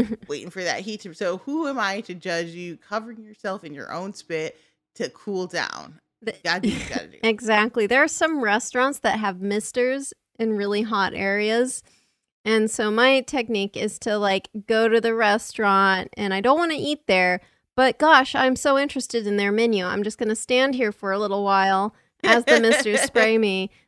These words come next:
Speaker 1: Like, hmm, do
Speaker 2: Can I
Speaker 1: I
Speaker 2: order a drink from right here under the spray?
Speaker 1: Yeah.
Speaker 2: How do we <laughs> fit
Speaker 1: Yeah,
Speaker 2: this
Speaker 1: yeah.
Speaker 2: in?
Speaker 1: I really need to study this menu, sir, to make my decision about your fine restaurant. So please leave
Speaker 2: <laughs>
Speaker 1: me,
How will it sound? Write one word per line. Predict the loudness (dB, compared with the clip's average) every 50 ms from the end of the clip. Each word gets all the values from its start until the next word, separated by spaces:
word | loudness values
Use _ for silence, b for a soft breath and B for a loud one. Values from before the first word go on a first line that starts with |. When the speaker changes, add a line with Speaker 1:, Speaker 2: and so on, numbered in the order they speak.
| b
Speaker 1:
Like, | -4 -4 -4 -2 -2
hmm, | -2 0 0 2 2 0 2
do | 2 4
Speaker 2:
Can | 4 6
I | 4 4
Speaker 1:
I | 4
Speaker 2:
order | 2 -2 -2 0 0
a | 0 0
drink | 0 -2 -4 -4 -4 -6 -10
from | -6 -4 -4 -4 -2 -2
right | -4 -4 -4
here | -6 -8 -6 -4 -2 -2
under | -4 -4 -4 -8 -8
the | -10 -12 -14
spray? | -16 -16 -12 -4 0 0 0 2 2 0 2 2 2 4 4 4
Speaker 1:
Yeah. | 6 6 6 6
Speaker 2:
How | 6 4
do | 2 0
we | -2
<laughs> | -4 -6 _ _ _ _ _ -16 -8
fit | -6 0 2
Speaker 1:
Yeah, | 6 6 8 6 6
Speaker 2:
this | 6 6
Speaker 1:
yeah. | 8 8 8 6
Speaker 2:
in? | 6 6
Speaker 1:
I | 6 6 6 4
really | 0 0 0 2 2 2 2 0
need | 2 0 2 4
to | 2 2
study | 2 0 2 2 2 4 2 0
this | 0 0 -4 -2 0
menu, | 2 2 2 4 4 2 2 2 0 -4 -4 -6 -10
sir, | -10 -6 -4 -2 -2 0 -2 -2
to | -4 -4 -4 -2 0
make | 0 0 -2 -2 -2
my | -2 -2 0 0 -2 -2
decision | -2 -2 -2 0 2 2 2 4 4 2 2
about | 2 2 2 2 2 0 -2
your | -4 -4 -4
fine | -2 -2 0 2 2
restaurant. | 2 2 2 0 0 2 2 2 2 0 -4 -6 -8 -6
So | -6 -6
please | -4 -4 -4 -4 -2 0
leave | -2 -2 0 -2
Speaker 2:
<laughs> |
Speaker 1:
me, | -4 -4 -4 -6